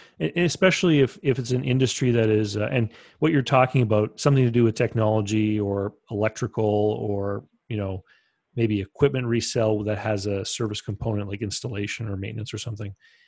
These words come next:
uh, those businesses tend to have some kind of trade association, right? Where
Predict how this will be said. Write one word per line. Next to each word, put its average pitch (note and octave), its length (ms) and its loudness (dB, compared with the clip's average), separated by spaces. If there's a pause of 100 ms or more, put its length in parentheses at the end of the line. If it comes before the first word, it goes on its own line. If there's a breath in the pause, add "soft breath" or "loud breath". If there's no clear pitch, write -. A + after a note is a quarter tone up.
(360 soft breath)
uh, A#2+ 120 -2 (300)
those F3 480 2
businesses C3+ 480 2
tend A#2 200 -2
to G#2+ 60 -2
have G#2+ 200 0
some A#2 160 -2
kind A2+ 260 -2
of G2+ 60 -6
trade A2+ 220 -2
association, A2 560 -8 (1000)
right? G#2+ 240 0 (440 soft breath)
Where A2+ 500 2